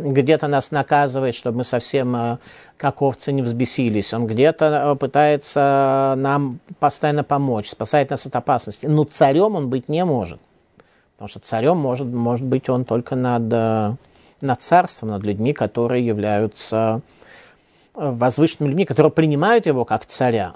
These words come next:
Мы отказываемся как, принять его как царя, мы живём, э, своей жизнью. Кто из нас задумывался сегодня о том, что у царя разрушен вообще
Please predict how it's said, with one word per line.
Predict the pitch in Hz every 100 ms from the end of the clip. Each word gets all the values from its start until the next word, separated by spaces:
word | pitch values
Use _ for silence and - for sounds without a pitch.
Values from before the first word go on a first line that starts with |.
| -
Мы | 147 156
отказываемся | 139 180 180 160 -
как, | 147 139 - 139 127
принять | 151 160 156
его | 147
как | 147 -
царя, | 175 202 143
мы | 120
живём, | 120 143 185 170
э, | 151
своей | - 147 139
жизнью. | 120 110 120 139 135
Кто | - 147
из | 165 139
нас | 151 151
задумывался | 131 123 139 147 135 127 - 127 127 _
сегодня | - - 135 117 160 165 127 110 127 _ _ _ _ _ _ _
о | 117
том, | 123 131
что | - - 123 113 - _ _ -
у | 131
царя | - 131 127 156
разрушен | 127 110 120 131 135 120
вообще | 107 107 - 113 117